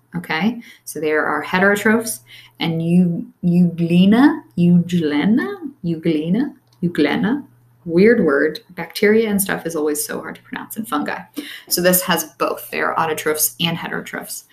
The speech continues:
Plants are always autotrophic. Animals are always heterotrophic. Good way to attack this type of problem.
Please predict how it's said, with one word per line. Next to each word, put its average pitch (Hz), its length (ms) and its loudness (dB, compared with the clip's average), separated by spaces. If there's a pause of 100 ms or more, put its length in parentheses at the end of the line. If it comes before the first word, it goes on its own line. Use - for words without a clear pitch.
(460)
Plants 220 480 6
are 175 100 -2
always 170 380 2
autotrophic. 185 800 -2 (320)
Animals 170 560 -2
are 165 160 -6
always 156 380 2
heterotrophic. 160 1040 -4 (1500)
Good 156 220 0
way 151 180 0
to 151 160 -6
attack - 320 -8
this - 160 -6
type - 200 -16
of - 140 -18
problem. - 420 -12